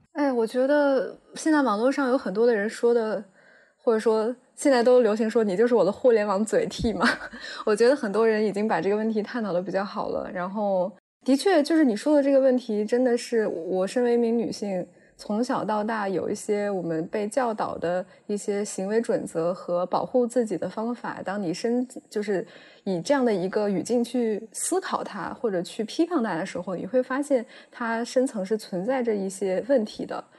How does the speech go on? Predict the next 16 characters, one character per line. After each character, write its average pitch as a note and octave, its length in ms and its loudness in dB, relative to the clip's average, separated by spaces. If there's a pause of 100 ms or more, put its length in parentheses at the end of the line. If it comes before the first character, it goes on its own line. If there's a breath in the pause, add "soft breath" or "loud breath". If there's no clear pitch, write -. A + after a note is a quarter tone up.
(540 loud breath)
呃， F#3 500 -4
它 C#4 260 -4 (280)
相 D4+ 160 2
当 D#4 100 6
于 D#4+ 40 6
是 D4+ 200 4 (260)
要 C#4 200 4
求， G#3 420 -2 (140)
就 D4 140 4
是 C4 120 4
这 C#4 200 2
个 A3 180 4 (100)
结 G#3 220 2
构 D#4 180 2
性 C4 220 0
的， F#3+ 280 0